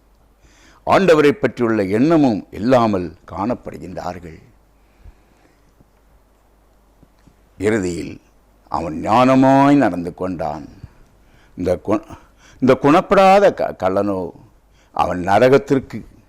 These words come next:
அவன் ஆயத்தமானான். ஆனால் இந்த குணப்பட்ட கள்ளன்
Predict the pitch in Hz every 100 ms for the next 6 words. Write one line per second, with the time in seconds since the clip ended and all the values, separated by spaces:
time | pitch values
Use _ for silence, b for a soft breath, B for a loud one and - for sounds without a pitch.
0 | _ _ _ _ b b b 85 80 73
1 | - - - 95 87 101 90 85 95 85
2 | 82 101 117 _ _ _ _ b b b
3 | 104 151 160 175 175 180 202 196 208 247
4 | - 254 - 247 - - _ _ - 85
5 | 82 78